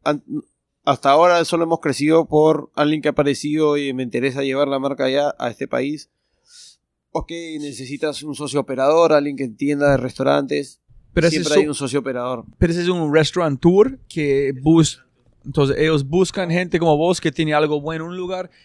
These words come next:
Speaker 2: quieren duplicarlo, entonces
Speaker 1: Sí.
Speaker 2: dame este market, yo voy a abrirlo allá.
Speaker 1: Sí, más
Speaker 2: Ok.
Speaker 1: o menos. Pero no siempre cuidan la marca igual que tú, ¿no?
Speaker 2: Sí, eso es
Speaker 1: Entonces,
Speaker 2: porque es-,
Speaker 1: sobre
Speaker 2: ustedes
Speaker 1: todo,
Speaker 2: quieren tener control, ¿no?
Speaker 1: sobre todo como Osaka, o-, Osaka es un concepto muy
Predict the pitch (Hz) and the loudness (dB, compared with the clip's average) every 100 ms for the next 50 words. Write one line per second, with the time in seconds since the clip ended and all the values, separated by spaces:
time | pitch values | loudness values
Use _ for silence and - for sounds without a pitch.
0 | _ 170 151 143 143 147 131 170 175 160 | _ -2 0 0 -2 -2 2 2 0 -4
1 | - 143 151 160 160 151 151 156 170 - | -2 2 4 2 0 -4 -6 -2 -4 -4
2 | 147 143 143 139 139 131 123 113 117 120 | -8 -2 -2 -2 -4 -4 -4 -6 -6 -6
3 | - _ _ _ 123 120 127 113 107 101 | -8 _ _ _ -8 -4 -4 -4 -6 -14
4 | - _ - 156 156 143 139 160 - _ | -20 _ -4 2 4 4 2 0 -8 _
5 | _ _ _ - 131 147 - 151 139 135 | _ _ _ -12 -4 -4 -4 -6 -6 -4
6 | 147 147 - 143 143 143 123 135 - 135 | -4 -4 -6 -8 -6 -4 -2 -4 -4 -6
7 | 120 131 123 131 - 135 110 113 139 - | -2 -4 -6 -10 -8 -8 -8 -10 -14 -20
8 | _ _ _ 113 151 160 117 120 170 - | _ _ _ -2 0 2 0 -2 -2 -2
9 | 165 156 143 151 - 131 131 151 151 147 | -4 -2 -4 -6 -2 0 2 2 2 0
10 | 139 151 135 131 127 170 139 131 170 185 | -2 -4 -4 -4 0 2 4 4 2 0
11 | 165 165 151 127 - 143 - - 131 - | -2 -2 -4 -4 -2 -4 -4 -10 -8 -8
12 | - 143 131 143 139 123 143 - 151 143 | -6 -6 -6 -6 -4 -4 -6 -4 -6 -6
13 | 143 143 143 139 139 131 117 | -10 -12 -12 -12 -10 -10 -12